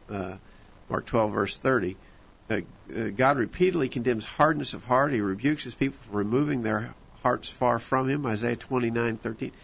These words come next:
It's clear that our emotions play a role in our service to God. I think that's, uh, we gotta, we gotta say yes to that. And I, I don't want us to come across tonight saying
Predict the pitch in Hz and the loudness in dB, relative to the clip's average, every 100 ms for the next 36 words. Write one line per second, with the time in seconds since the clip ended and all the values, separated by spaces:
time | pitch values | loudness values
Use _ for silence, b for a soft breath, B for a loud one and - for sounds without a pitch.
0 | B B 127 123 - 196 196 143 131 127 | B B -2 -2 2 4 6 6 6 6
1 | 143 165 127 - - 175 151 120 127 120 | 4 2 -2 -6 0 2 4 4 4 2
2 | 120 - 120 107 - 151 123 - 160 214 | 2 2 0 -2 0 2 2 4 2 2
3 | - 165 - - 143 - 113 147 190 160 | 0 0 0 0 0 2 -2 0 2 0
4 | 135 147 160 123 - 127 123 127 107 - | 0 -2 0 0 0 0 2 2 2 -2
5 | - 104 98 92 110 110 110 123 120 123 | -4 0 0 0 -2 0 0 0 0 0
6 | 143 147 139 123 110 - 131 - 135 127 | 2 2 2 0 -4 -4 -4 -2 0 0
7 | - 113 - 117 113 | 0 -6 -4 -6 -6